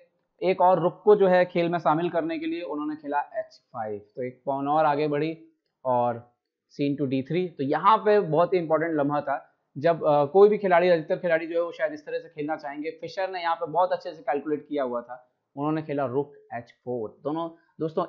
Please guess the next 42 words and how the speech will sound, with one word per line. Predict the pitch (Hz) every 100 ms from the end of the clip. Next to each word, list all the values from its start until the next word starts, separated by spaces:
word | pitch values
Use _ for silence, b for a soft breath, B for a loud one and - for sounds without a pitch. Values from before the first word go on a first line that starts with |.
| -
एक | 220 233 - -
चाल | 175 165 180
की | 170 185
देरी | 165 143 151 160 175
खेल | 160 151 151
को | 147 156 160
खत्म | 156 147 - 143
कर | 143
सकती | 135 131 - 147
है | 127 139 139 120 - _ _ _ _ -
सफेद | 135 165 165 170
के | 135
भी, | 110 -
क्योंकि | 156 147 175
आप | 156
देखिए | 147 147 170
यहाँ | 160
पे | 165
queen | 143 156 160
बन | 147
सकता | 139 139 - 139
है | 139 139 - _ _ _
और, | 131 127 131
अ, | 131 127 123 123 _ _
काफी | - 180 180
सारी | 175 156
चीजें | 165 151
हैं, | 151 175
तो | 180
यहाँ | 151 151
पर | 180
सोच | 170 196
समझ | 196 185 180
के |
खेलना | 180 185 180
होगा। | 180 202
पर | 202
फिशर | 156 165 196
की | 185
तैयारी | 185 165 165 170
पूरी | 165 175
थी, | 175 208